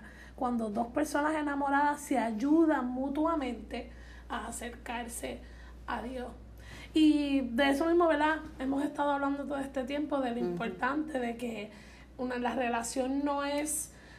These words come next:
Speaker 1: yo en mi lado, tú en el otro, sino que tenemos que ser bien sabias de que la persona con la que cual estamos conociendo, la persona con la cual queremos que sea nuestro novio, entienda primero la importancia que es tener Dios en el centro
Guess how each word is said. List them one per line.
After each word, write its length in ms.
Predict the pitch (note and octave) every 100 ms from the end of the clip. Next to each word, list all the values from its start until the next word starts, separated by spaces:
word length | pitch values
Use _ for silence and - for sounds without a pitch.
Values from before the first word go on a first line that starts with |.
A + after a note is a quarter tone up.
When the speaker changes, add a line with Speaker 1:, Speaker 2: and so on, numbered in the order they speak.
| - - - -
Speaker 1:
yo 240 | A#3+ D4
en 120 | D4+
mi 100 | D4+
lado, 460 | C#4+ C#4+ D4 C#4+ C#4
tú 160 | C#4 C4+
en 80 |
el 140 | C4+ C4+
otro, 440 | C#4+ D4+ C4+ A#3+
sino 380 | A#3+ C4 B3 A#3+
que 400 | - B3 A#3+ B3 - - - -
tenemos 500 | C4+ C4 C4 C#4+ D#4
que 580 | - E4+ E4 D#4+ D#4+ D#4 D#4 - - - - -
ser 340 | - - C#4 C#4
bien 260 | D4+ D#4
sabias 580 | D#4 E4 E4+ E4+ C#4 A#3+
de 160 | A#3+ A#3+
que 120 | B3
la 160 | A3+ A3
persona 600 | A3+ A#3 - A#3 B3+ C#4+
con 180 | D4+ D4
la 120 | D4
que 120 | D4
cual 200 | C#4+ C#4
estamos 380 | C#4 C#4 C#4 C#4+
conociendo, 760 | - C#4+ C#4 C#4 C#4+ C#4 C4 B3
la 140 | A3+
persona 420 | A3 G#3+ A#3 G#3
con 120 | A#3 B3
la 80 | B3+
cual 180 | B3+
queremos 500 | B3 A#3 G#3 B3+ D4+ D4+
que 120 | -
sea 200 | - A#3+
nuestro 340 | A3+ G#3+ -
novio, 380 | A3+ A#3+ A#3 G#3+ - - - - -
entienda 680 | C#4+ B3+ - C4+ C#4+ D#4 D4
primero 400 | C#4+ C#4+ D4 C4+
la 60 |
importancia 840 | B3 A3 - A#3 - E4 F4 G#4 G4+
que 160 | E4+ D#4
es 140 | D4+
tener 300 | D4 C#4 C4+
Dios 160 | C4+ C4
en 80 |
el 120 | B3 A#3+
centro 580 | - G#3+ G#3 - A#3